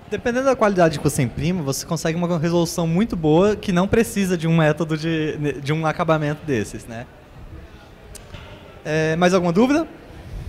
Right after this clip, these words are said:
Não? Então eu gostaria de agradecer aqui a presença de vocês.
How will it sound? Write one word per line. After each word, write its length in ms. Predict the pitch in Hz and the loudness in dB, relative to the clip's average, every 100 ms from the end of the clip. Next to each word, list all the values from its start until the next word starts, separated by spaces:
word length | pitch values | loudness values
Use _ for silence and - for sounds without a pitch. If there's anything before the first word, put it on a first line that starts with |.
| - - - - - - - - - - - | -10 -12 -14 -18 -20 -20 -20 -20 -20 -20 -6
Não? 200 | 185 214 - - - - | -2 -2 -4 -18 -10 -4
Então 180 | 196 247 | 2 2
eu 60 | |
gostaria 440 | 254 240 - 226 226 | 4 4 4 4 4
de 40 | 214 | 4
agradecer 440 | 208 202 196 202 | 4 4 2 2
aqui 240 | 190 - 208 | 0 2 2
a 80 | |
presença 340 | 214 180 170 - | 2 0 -2 -4
de 80 | 170 | -2
vocês. 760 | 170 - 156 190 233 - | -2 0 0 0 -2 -8